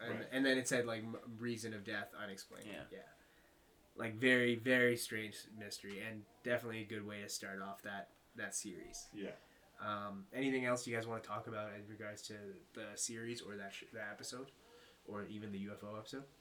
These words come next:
Speaker 2: I
Speaker 1: No?
Speaker 2: feel like they need to bring back a host. I, like, I, I, I, I know what you're saying, and, and it's actually a really interesting thing to think about, um,
Speaker 1: Yeah.
Speaker 2: uh, and h-, how much, like, media has changed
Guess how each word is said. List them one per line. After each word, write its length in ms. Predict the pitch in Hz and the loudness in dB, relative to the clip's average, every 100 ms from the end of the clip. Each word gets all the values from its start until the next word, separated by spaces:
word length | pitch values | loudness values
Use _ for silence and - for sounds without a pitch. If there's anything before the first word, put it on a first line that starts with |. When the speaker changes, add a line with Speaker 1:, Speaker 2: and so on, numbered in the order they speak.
| - - - - - - - - - - - - - - - - - - - - - - - - - - - - - - - - - - - - - | -20 -20 -20 -20 -20 -20 -20 -20 -20 -20 -20 -20 -20 -14 -14 -14 -16 -14 -16 -18 -18 -18 -18 -20 -20 -20 -18 -18 -18 -20 -20 -20 -18 -18 -20 -10 0
Speaker 2:
I 80 | |
Speaker 1:
No? 140 | 120 117 | 6 6
Speaker 2:
feel 100 | 113 | 6
like 180 | 117 113 | 0 0
they 120 | 104 | -2
need 320 | 98 101 95 | -2 -4 -4
to 160 | 107 90 - - | -6 -6 -10 -10
bring 200 | 95 95 | -6 -6
back 300 | 92 90 90 | -2 -2 -2
a 220 | 92 90 | -8 -8
host. 360 | 85 - - - - - - - - - - | -8 -8 -10 -12 -18 -20 -20 -20 -20 -20 2
I, 220 | 113 - | 2 6
like, 160 | 131 120 | 6 10
I, 180 | 110 110 107 | 10 10 10
I, 60 | 113 110 113 113 110 | 10 12 10 10 8
I, 60 | |
I 40 | 110 | 4
know 100 | 107 | 6
what 100 | 110 | 6
you're 80 | 117 | 4
saying, 360 | - 104 107 104 104 | 8 6 6 0 0
and, 220 | 107 98 110 | -4 -4 -4
and 140 | 110 | 2
it's 140 | 117 | 6
actually 300 | 131 127 135 | 8 8 8
a 100 | 117 | 8
really 260 | 113 117 113 | 10 8 8
interesting 380 | 107 - - 110 | 2 -4 -4 -4
thing 200 | 110 104 98 | -6 -8 -10
to 60 | |
think 220 | - 101 95 | -6 -2 -2
about, 320 | 95 95 - - - | 2 0 0 -6 -4
um, 280 | 95 90 87 82 - - - | 0 0 -2 -10 -20 -20 -8
Speaker 1:
Yeah. 140 | - - - - - - - | -8 -8 -16 -20 -20 -12 2
Speaker 2:
uh, 280 | 98 87 85 104 | 4 6 2 0
and 140 | 101 | -2
h-, 220 | - - - | -4 -6 -6
how 220 | - 101 | 0 2
much, 260 | 98 95 98 | 2 -2 -2
like, 180 | 92 98 | -4 -2
media 280 | 95 95 | -2 0
has 140 | 92 92 | -2 -4
changed 560 | - 92 92 95 - | -4 -4 -4 -6 -10